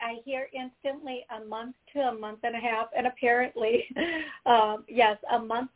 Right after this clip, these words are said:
to a month and a half, and please, um, be very vigilant about who or where you go. Now, I do feel like if you, if you, um, you might need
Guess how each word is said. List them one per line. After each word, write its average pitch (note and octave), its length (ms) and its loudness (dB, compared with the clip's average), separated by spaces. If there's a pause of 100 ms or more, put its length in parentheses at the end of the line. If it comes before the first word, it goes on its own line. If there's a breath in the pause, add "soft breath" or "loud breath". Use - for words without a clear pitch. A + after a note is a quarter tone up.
to D4+ 60 4
a C#4 80 6
month A#3+ 280 -2
and A#3 120 0
a A3+ 60 -4
half, G#3+ 340 -4 (100)
and A3+ 180 0 (100)
please, B3 340 0 (160)
um, G#3+ 500 8
be A#3 220 -2
very A#3 480 4
vigilant A#3 540 2 (120)
about A3 420 2 (220)
who B3+ 400 -4 (800)
or A3 280 4
where A3+ 280 2
you A3 180 -2
go. A3+ 280 2 (240 soft breath)
Now, A#3 240 2
I A#3+ 280 6
do C#4 220 -6
feel C#4+ 220 0
like A3+ 320 0 (320)
if A#3+ 260 -2
you, B3+ 540 -2 (260)
if A#3+ 220 4
you, C4 500 -2 (220)
um, G#3+ 440 6 (120)
you A3 260 -4
might C#4+ 320 2
need A3+ 300 -4